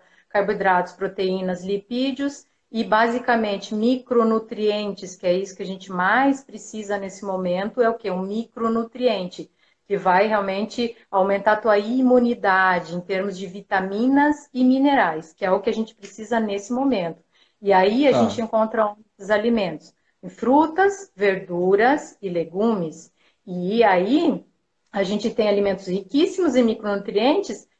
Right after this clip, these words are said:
Speaker 1: com pouquíssima caloria, né, Rui? Então não é porque você tá em casa que vai ter que fazer agora bolinho de chuva, que vai ter que fazer bolo todo dia.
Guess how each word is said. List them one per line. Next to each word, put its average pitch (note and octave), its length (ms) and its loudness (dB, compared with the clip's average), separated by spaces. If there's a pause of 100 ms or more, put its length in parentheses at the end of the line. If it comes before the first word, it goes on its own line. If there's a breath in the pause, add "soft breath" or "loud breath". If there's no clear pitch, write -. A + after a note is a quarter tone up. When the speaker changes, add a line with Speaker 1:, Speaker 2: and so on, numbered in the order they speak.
Speaker 1:
com C#4+ 180 2
pouquíssima C#4 960 0
caloria, F#3+ 1000 0
né, F#3+ 240 -2
Rui? G#3+ 320 -2 (300 soft breath)
Então F#3+ 280 0
não G3 180 2
é A3+ 160 4
porque B3+ 260 -8
você G#3 280 -4
tá F#3 160 -2
em F3+ 80 -4
casa B3+ 520 2
que G3+ 100 -14
vai G3+ 120 0
ter G#3+ 140 -2
que - 80 -14
fazer G3+ 260 -4
agora G#3 280 4
bolinho C#4 320 2
de - 80 -10
chuva, C4 540 4
que F#3+ 80 -8
vai G3 100 -2
ter - 80 -8
que - 80 -18
fazer G#3 180 -6
bolo G#3 360 2
todo A3 260 -8
dia. A#3+ 600 -2